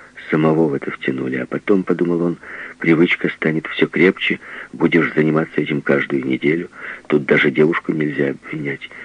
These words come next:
Эта жизнь накладывает на тебя свою лапу. Ведь бывают даже минуты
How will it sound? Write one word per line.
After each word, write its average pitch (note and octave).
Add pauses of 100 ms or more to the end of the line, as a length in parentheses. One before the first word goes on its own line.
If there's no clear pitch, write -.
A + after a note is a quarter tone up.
(260)
Эта -
жизнь A2+
накладывает C2
на B1+
тебя C2 (360)
свою C2
лапу. B1+ (720)
Ведь C#2+
бывают E2
даже D#2
минуты C#2+